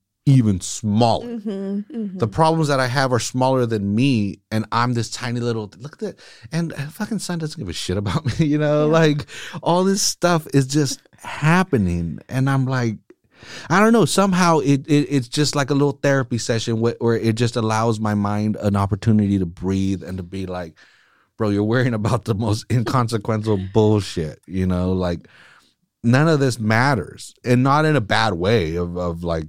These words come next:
Speaker 1: not, not like a nihilist, you know, but
Speaker 2: <laughs> Yeah.
Speaker 1: like, but, like, well, ex-, speaking of philosophy, like, I like philosophy, but my, I, I'm an existential philo-, I, that's
Speaker 2: Uh-huh.
Speaker 1: my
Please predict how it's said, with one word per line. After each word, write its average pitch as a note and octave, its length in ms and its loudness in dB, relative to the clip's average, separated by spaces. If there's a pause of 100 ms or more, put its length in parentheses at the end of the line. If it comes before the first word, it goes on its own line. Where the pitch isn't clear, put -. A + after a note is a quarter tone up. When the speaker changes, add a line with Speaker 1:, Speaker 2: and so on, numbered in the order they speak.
Speaker 1:
not, F2+ 400 -6 (920)
not G2 200 0
like F#2+ 100 2
a E2+ 40 0
nihilist, E2+ 680 0
you D#2+ 100 -4
know, D#2 300 -6
but E2 260 -6
Speaker 2:
<laughs> - 0 -
Yeah. - 80 -10
Speaker 1:
like, E2+ 300 -6 (760)
but, G2+ 240 -6
like, F2+ 180 -16 (240)
well, A2+ 220 0
ex-, A2 260 -4
speaking A2 320 -2
of G#2 100 -2
philosophy, - 640 -6
like, D#3 220 -6
I F#2 160 4
like G#2+ 160 4
philosophy, F#2+ 540 0
but F#2+ 160 0
my, A#2 160 2
I, A2+ 260 -6
I'm A#2+ 160 0
an G#2+ 60 -4
existential G2 520 -4
philo-, - 300 -14
I, G2 180 -4
that's A2+ 260 2
Speaker 2:
Uh-huh. G2+ 200 2
Speaker 1:
my G2 560 2